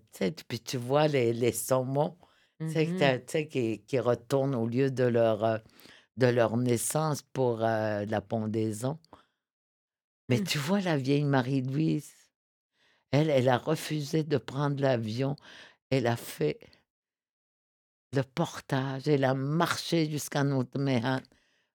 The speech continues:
Speaker 1: en pagayant, en portageant, tu sais, puis, euh, tu sais, parce que pour elle, tu sais, c'était, c'était sa dernière fois probablement qu'elle referait pas. Elle avait déjà quatre-vingt-seize ans, là.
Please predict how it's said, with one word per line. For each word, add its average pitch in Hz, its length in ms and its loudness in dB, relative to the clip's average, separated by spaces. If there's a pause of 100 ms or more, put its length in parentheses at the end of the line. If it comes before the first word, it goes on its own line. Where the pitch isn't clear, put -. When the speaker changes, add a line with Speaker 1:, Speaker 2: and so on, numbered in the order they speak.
(100)
Speaker 1:
en 127 120 4
pagayant, 139 960 2
en 127 140 0
portageant, 139 960 0
tu - 180 -16
sais, 160 160 -2
puis, 127 580 -2
euh, 120 160 -2 (1120)
tu 165 80 0
sais, 151 40 -2
parce 139 300 -4
que - 100 -20
pour 127 260 -2
elle, 143 240 0
tu - 100 -10
sais, 147 120 -8
c'était, 123 840 -6 (1080)
c'était 139 440 0
sa 131 240 2
dernière 135 480 2
fois 160 320 -4
probablement 139 640 -4
qu'elle 135 280 -2
referait 123 480 -2
pas. 117 260 0
Elle 95 180 -2
avait 95 220 0
déjà 92 400 -2
quatre-vingt-seize 98 1040 -4
ans, 131 240 -4
là. 123 240 -6